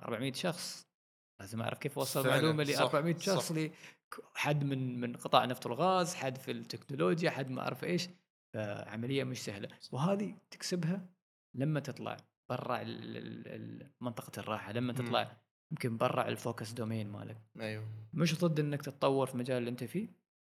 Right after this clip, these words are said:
Speaker 1: بس بعدني أؤمن لين اليوم إن شاء الله ما يتغير التفكير إنه تقدر تسوي حاجتين، ثلاث حاجات، حتى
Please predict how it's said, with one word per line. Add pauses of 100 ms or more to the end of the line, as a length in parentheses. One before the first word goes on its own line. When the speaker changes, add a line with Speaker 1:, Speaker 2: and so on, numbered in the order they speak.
(440)
Speaker 1:
بس
بعدني
أؤمن
لين
اليوم
إن
شاء
الله
ما
يتغير
التفكير
إنه (320)
تقدر
تسوي (280)
حاجتين،
ثلاث
حاجات، (200)
حتى